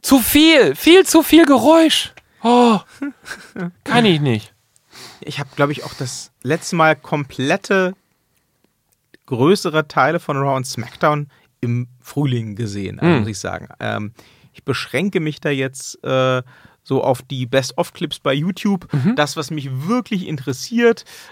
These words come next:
Speaker 2: ähm, das, das, äh, ist dann meistens auch da gut zusammengefasst vertreten. Ähm,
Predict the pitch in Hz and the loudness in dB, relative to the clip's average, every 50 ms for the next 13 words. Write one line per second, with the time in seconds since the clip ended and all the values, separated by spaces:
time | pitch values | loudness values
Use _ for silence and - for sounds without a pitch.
0 | - _ - 170 175 175 175 170 160 147 151 147 139 - - - - 147 143 - | -10 _ 0 2 4 4 2 2 0 0 0 0 -2 -4 -6 -2 0 0 0 0
1 | - - - - - - 143 139 139 139 139 131 135 156 151 - - 165 156 147 | -4 -10 -10 -10 -6 -4 -2 0 0 0 -2 -4 -4 -6 -8 -4 0 0 0 0
2 | 147 147 143 139 139 135 143 156 - - 170 - - - 143 - - - 131 131 | 0 -2 -2 0 2 2 2 2 0 -6 -12 -10 -8 -8 -8 -6 -2 2 4 4
3 | 139 147 151 135 127 117 170 190 226 190 - - - _ _ - - 151 143 151 | 4 4 2 0 -4 -6 -4 -4 -4 -4 -6 -10 -20 _ _ -10 -4 0 0 2
4 | 165 175 170 160 - - 160 151 - - - 139 - - 139 143 151 - 165 151 | 2 0 -2 -4 -2 -2 -2 -2 -2 -6 -6 -6 -6 -4 -4 -4 -4 -4 -6 -8
5 | 147 - - - - - - - _ - 143 143 143 143 139 139 143 139 135 | -8 -8 -14 -20 -20 -20 -20 -20 _ -2 2 2 4 4 2 0 -4 -6 -8